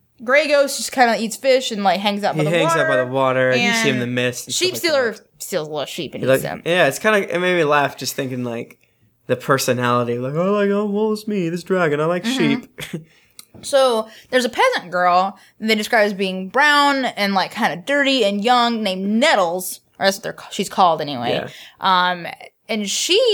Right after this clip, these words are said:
Speaker 1: is able to l-, gain the trust of Sheep Stealer by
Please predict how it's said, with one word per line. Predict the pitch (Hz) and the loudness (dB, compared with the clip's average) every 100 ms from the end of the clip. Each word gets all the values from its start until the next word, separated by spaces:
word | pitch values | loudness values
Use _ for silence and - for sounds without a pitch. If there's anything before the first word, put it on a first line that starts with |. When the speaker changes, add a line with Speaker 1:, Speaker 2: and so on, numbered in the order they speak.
| 339 | 0
Speaker 1:
is | 240 240 | -2 0
able | 226 247 220 220 214 180 214 - | 0 0 2 4 4 0 -4 -8
to | 240 214 | -6 -6
l-, | 170 202 220 - _ _ - 208 196 202 | -6 -8 -10 -10 _ _ -20 -20 -16 -4
gain | 214 254 233 220 | 0 2 2 0
the | 196 | -2
trust | 196 - 311 269 - - _ _ - | -2 2 4 2 -2 -12 _ _ -4
of | 190 | -4
Sheep | - 185 - | -2 -4 -4
Stealer | 196 185 | 0 2
by | 185 180 | 2 0